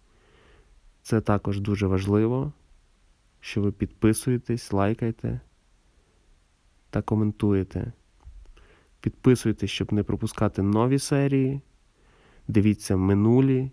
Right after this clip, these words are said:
відеотренування в кожній серії серіалу проекту «Як накачатись». І тренуйтесь разом зі мною. Якщо у вас є хороша база та основа для тренувань,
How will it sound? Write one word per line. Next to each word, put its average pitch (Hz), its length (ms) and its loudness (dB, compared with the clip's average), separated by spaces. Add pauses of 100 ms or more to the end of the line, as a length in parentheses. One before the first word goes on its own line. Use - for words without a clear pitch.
(120)
відеотренування 107 1080 2
в 101 100 -10
кожній 104 460 0
серії 101 680 0 (480)
серіалу 101 600 0
проекту 95 460 -4
«Як 98 300 0
накачатись». 95 880 -4 (960)
І 135 360 0 (580)
тренуйтесь 107 540 0
разом 104 300 0
зі 98 120 -2
мною. 123 520 0 (1400)
Якщо 101 380 -2
у 92 120 0
вас 98 300 -4
є 101 380 0 (240)
хороша 98 480 -2
база 127 540 -2 (180)
та 92 140 -2
основа 107 480 -2
для 104 180 -2
тренувань, 98 640 -2